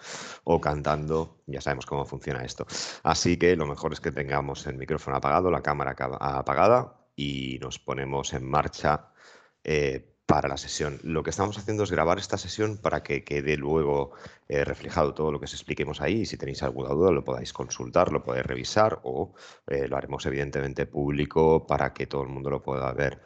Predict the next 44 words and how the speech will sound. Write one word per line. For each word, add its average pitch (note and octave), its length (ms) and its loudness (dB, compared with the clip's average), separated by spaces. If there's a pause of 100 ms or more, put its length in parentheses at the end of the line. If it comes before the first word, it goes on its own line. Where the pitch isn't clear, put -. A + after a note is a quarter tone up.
(280)
Si - 340 0
hay D2 260 6
alguno D2 760 2
que D2+ 140 0
no D2 80 -2
está D2+ 180 0
de D2 80 6
acuerdo, D2 480 0
pues, B1+ 320 -6
eh, A#1+ 240 -8 (500)
le D2 80 0
agradecería C2 380 2
que B1+ 80 -6
saliera C2 320 0
de B1+ 60 -4
la B1 260 -4
sesión E2 400 -2
porque C2+ 180 0
la B1+ 100 -2
vamos C2+ 180 -2
a C#2+ 60 4
grabar. F#2 300 6 (360)
Si - 160 -2
no, F#2+ 180 4
pues E2 300 0
vamos F#2+ 260 4
adelante G2 420 2
y F#2 60 0
vamos D#2+ 280 0
a - 20 -10
empezar D2+ 360 -2
con E2 380 -2 (260)
cómo D#2+ 220 0
gestionar D#2 760 -2
tareas E2+ 400 4
y F2 60 -4
proyectos D#2+ 560 -4 (360)
dentro D2+ 500 -4
de C#2 100 -4
Office - 300 -10
trescientos B1 160 -10
sesenta B1+ 300 -10
y - 40 -14
cinco, - 440 -16